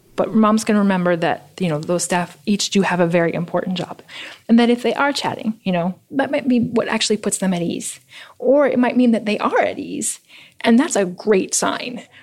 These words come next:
We want surgeons to have a steady hand, and we want them to be comfortable.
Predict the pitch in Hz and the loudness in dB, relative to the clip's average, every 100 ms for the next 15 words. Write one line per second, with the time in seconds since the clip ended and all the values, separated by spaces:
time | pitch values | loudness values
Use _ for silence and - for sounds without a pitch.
0 | - 247 262 277 - - _ - - 226 | -2 2 4 2 -2 -12 _ -6 2 4
1 | 220 226 202 208 214 - 196 190 185 190 | 4 4 2 -2 -2 0 4 4 2 0
2 | - 208 - - _ 214 202 208 208 202 | -4 -6 -8 -14 _ 0 2 4 4 2
3 | 220 202 - - - - - - - - | 2 0 0 -4 -6 -12 -10 -8 -6 -6